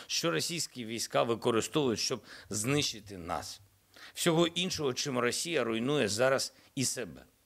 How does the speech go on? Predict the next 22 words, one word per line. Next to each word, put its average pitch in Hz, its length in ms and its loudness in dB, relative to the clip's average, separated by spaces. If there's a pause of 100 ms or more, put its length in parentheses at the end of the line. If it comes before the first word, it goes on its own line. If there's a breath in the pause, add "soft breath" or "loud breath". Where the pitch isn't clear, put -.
(440 loud breath)
Тому 156 280 6
що - 220 -2
кожен 160 480 2
постріл 127 520 2
по - 160 2
Україні, 101 600 0 (320 loud breath)
кожен 160 460 8
удар 123 520 2
по 127 80 2
Україні — 92 580 0
це 131 180 0
кроки 147 500 4
до 92 300 6 (220 loud breath)
самознищення 131 1120 -2 (180)
Росії, 101 580 0 (240 loud breath)
кроки 151 400 6
до 120 300 4 (140 loud breath)
самоізоляції, 127 1040 0 (220 soft breath)
до 127 160 6
бідності, 165 680 -4 (120)
деградації. 101 840 2 (340 loud breath)
Росію 175 640 0